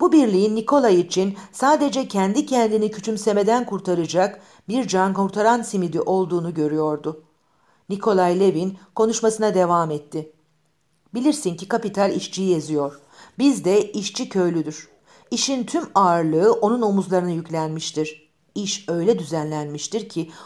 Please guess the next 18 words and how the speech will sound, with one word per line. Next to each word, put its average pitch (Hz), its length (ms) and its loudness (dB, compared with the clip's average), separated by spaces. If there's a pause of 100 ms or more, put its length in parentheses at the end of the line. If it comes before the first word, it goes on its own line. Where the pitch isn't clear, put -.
(100)
onlar 262 340 4
ne 277 100 2
kadar 196 340 2
çalışırlarsa 190 720 0
çalışsınlar, 160 760 -4 (260)
hayvanca 196 680 2
durumlarından 170 680 -2
bir 269 160 -2
türlü 196 220 -6
kurtulamazlar. 151 920 -6 (500)
İşçilerin 277 520 0
durumlarını 233 460 2
iyileştirmeye 220 720 2
yarayacak 190 540 0
gündelikten 196 640 0
doğma 160 400 2 (240)
bütün 269 320 -4
karlar 175 540 0